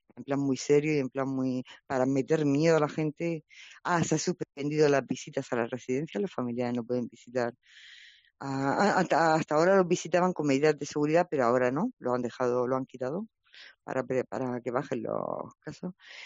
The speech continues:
Yo pienso que si hacen lo mismo que hicieron, lo que se pretende es no llegar a la situación que vivimos aquí en abril y mayo. Porque aquí vamos después de España, este virus es muy raro.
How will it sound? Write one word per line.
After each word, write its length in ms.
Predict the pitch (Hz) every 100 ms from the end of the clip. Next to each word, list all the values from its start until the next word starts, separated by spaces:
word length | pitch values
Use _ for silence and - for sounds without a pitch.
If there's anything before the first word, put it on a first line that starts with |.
| -
Yo 100 | 233
pienso 320 | 208 254 254 180
que 100 | 170
si 200 | - 208
hacen 240 | 240 247
lo 80 | 208
mismo 260 | 196 196 175
que 80 |
hicieron, 320 | 170 196 180 175 - _ _ _ -
lo 220 | 185 165
que 100 | 170
se 120 | -
pretende 320 | 180 180 247
es 60 | 233
no 120 | 214
llegar 280 | 202 185 190
a 40 |
la 120 | 165 143
situación 480 | 165 143 - 170
que 140 | - 147
vivimos 340 | 139 147 160 -
aquí 200 | 135 139
en 80 | 147
abril 300 | 123 127 151
y 60 | 135
mayo. 340 | 117 110 - - _ _ _ _ - -
Porque 160 | 143
aquí 160 | 139 190
vamos 240 | 196 208
después 260 | 165 - 185
de 80 | 165
España, 320 | - 240 190
este 140 | -
virus 220 | 131 143 180
es 60 |
muy 100 | 143
raro. 340 | 139 208 139